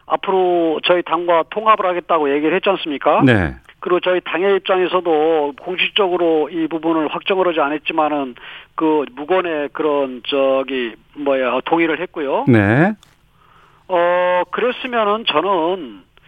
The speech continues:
Speaker 1: 지금은 좀 전에 체제 정비를 하고 뭐 이-, 이럴 문제지.
Speaker 2: 음.
Speaker 1: 새로운 지도부가 구성이 되면은
Speaker 2: 예.
Speaker 1: 어, 서로 간에 이제 기본 그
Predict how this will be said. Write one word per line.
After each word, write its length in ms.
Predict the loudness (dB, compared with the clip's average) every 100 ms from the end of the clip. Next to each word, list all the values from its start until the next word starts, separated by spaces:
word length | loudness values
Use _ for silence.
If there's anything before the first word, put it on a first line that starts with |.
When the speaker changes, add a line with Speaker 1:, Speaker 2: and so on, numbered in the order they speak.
| -20 -16 -2
Speaker 1:
지금은 400 | -2 2 0 0
좀 180 | 0 -2
전에 300 | 0 0 0 0
체제 280 | -2 -2 0
정비를 460 | -2 -4 -2 0 0
하고 520 | 0 -2 0 0 -2
뭐 280 | 0 0 0
이-, 240 | -4 -10
이럴 220 | -4 -2 -2
문제지. 760 | -4 -2 -2 -4 -12 -10 -2
Speaker 2:
음. 380 | 2 2 0 -4 -12 -12 -4
Speaker 1:
새로운 320 | -2 -2 0
지도부가 500 | 0 0 -2 2 2
구성이 480 | 2 -8 -8 -6 -6
되면은 760 | -10 -4 -2 0 0 2 2 4
Speaker 2:
예. 480 | 2 2 0 -2 -4 -10 -2
Speaker 1:
어, 160 | -2 -2
서로 160 | -4 0
간에 300 | 2 2 0
이제 440 | 0 0 0 0 -4
기본 640 | -6 -2 0 -2 -6 -14 -10
그 420 | -6 -2 -2